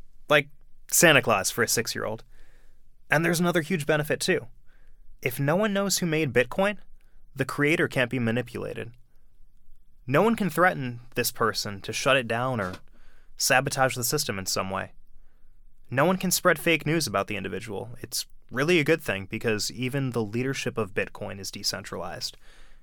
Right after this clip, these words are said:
and that adds to the stability of the system. But if it's more stable, why does the price jump around so much? Why does a pizza delivery guy get millions of dollars and I can't own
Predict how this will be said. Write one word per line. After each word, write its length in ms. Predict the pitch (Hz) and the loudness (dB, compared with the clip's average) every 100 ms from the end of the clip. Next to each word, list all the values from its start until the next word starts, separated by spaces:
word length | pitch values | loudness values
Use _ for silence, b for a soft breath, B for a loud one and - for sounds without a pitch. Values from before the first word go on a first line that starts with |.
| b - | b -4
and 100 | 120 | 2
that 140 | 135 | 2
adds 320 | - 131 113 | 4 4 4
to 100 | - | 0
the 80 | 110 | 0
stability 560 | - 113 104 107 98 98 | 0 0 2 0 0 -2
of 80 | |
the 60 | - | -4
system. 460 | - 110 - - 110 - - - - - - - - - - - | -2 -2 -4 -8 -12 -14 -18 -20 -18 -18 -18 -20 -20 -18 -6 4
But 180 | 185 190 - | 4 4 -2
if 160 | 156 185 | 0 4
it's 120 | 196 | 6
more 200 | 202 214 | 8 8
stable, 500 | 196 139 135 151 170 - - | 8 6 6 6 2 -2 -2
why 400 | 113 110 131 202 | 4 8 8 8
does 160 | 202 | 2
the 80 | 190 | 0
price 300 | 190 196 185 | 6 8 8
jump 240 | - 165 156 | 8 8 10
around 260 | 131 135 | 10 10
so 220 | 131 95 | 6 0
much? 360 | 104 92 - - b b b b | -2 -4 -6 -8 b b b b
Why 380 | 123 135 170 240 | 4 8 8 8
does 200 | 254 226 | 8 8
a 80 | 190 | 8
pizza 340 | - 190 208 | 6 4 6
delivery 500 | 190 190 160 135 120 | 8 10 8 8 6
guy 380 | 110 104 98 92 B B | 8 8 6 2 B B
get 160 | - 123 | 2 4
millions 540 | 113 120 151 190 208 | 4 6 8 8 6
of 80 | 196 | 6
dollars 420 | 196 208 196 175 | 10 10 10 8
and 100 | 185 - | 6 6
I 200 | 139 185 | 8 8
can't 280 | - 202 202 | 8 4 6
own 220 | 160 156 | 4 4